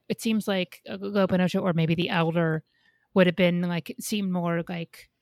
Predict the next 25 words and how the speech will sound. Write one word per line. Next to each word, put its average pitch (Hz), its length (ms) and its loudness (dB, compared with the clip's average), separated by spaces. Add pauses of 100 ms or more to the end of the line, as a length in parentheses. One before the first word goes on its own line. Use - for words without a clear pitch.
(260)
less 185 240 2
of 175 120 2
a 170 240 0 (260)
bummer 160 300 0
ending. 175 320 -4
'Cause, 233 160 -2
you 294 80 0
know, 285 120 4
yeah, 311 340 0
like, 190 340 -2 (1600)
in 247 120 6
terms 233 280 4
of, 202 80 2
like, 180 200 4
the 180 80 2
movies, 180 840 4 (680)
they'll 196 180 4
do 185 300 6
the, 175 320 6
the 185 80 4
bummer 170 380 6
of 165 80 4
an 170 120 4
ending 170 360 4
on, 160 640 0